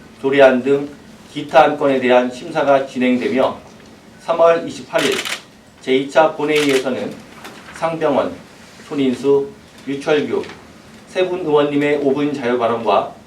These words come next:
시와 교육청의 이천이십이 년 제일 회 추가 경정 예산안 심사 및 조례안 등에 대해 심의, 의결이 있을 예정입니다. 우리 세종시 의회는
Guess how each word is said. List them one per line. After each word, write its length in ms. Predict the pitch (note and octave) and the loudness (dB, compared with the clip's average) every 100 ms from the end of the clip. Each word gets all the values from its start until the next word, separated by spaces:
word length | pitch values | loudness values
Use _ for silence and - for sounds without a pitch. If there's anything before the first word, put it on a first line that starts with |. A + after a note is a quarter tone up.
| - - | -20 -20
시와 440 | - E3+ E3 E3 E3 | -8 6 10 10 8
교육청의 640 | D3+ C#3+ - C3+ B2 - - - - - - | -2 -6 -4 -2 -2 -6 -12 -20 -20 -14 -12
이천이십이 600 | C3+ D#3 C#3+ C3+ C3+ C#3 | -4 0 0 0 -2 -2
년 220 | D3+ D#3+ | 0 -2
제일 280 | C3+ C3 C#3 | 0 2 2
회 200 | B2 - - - - - | 0 -2 -14 -20 -20 -20
추가 300 | - D#3 F#3 | -12 2 4
경정 320 | F3 D#3 D#3+ C#3 | 4 -2 -4 -2
예산안 300 | C3 C#3 C#3 | 0 2 0
심사 360 | D#3 D3+ D3+ | -2 -2 0
및 240 | A#2 G#2 - - - | 0 -2 -6 -14 -4
조례안 380 | C3+ D3 C#3+ C3 | 0 4 4 4
등에 240 | C3+ B2+ | 0 0
대해 340 | A#2 B2 C3+ C3+ - - | 0 0 0 -2 -12 -20
심의, 400 | - G3 D3+ G#2 - - | -6 -2 0 -2 -6 -10
의결이 420 | B2+ C3 C3 C3+ | -6 2 2 2
있을 480 | B2 - C3+ A#2+ A2 | 0 -2 0 0 -2
예정입니다. 600 | C3 B2 A#2 G2+ G2 G#2 - - - - - - - - - - - - - | -2 0 -2 -2 -2 -2 -4 -16 -20 -20 -20 -20 -20 -20 -20 -20 -20 -20 -16
우리 220 | C3 E3 F3 | -6 -2 -2
세종시 520 | F3 G3 G3 F#3+ F3+ | 0 0 0 0 0
의회는 480 | C#3+ C3 D#3+ A#2+ | 2 4 2 -2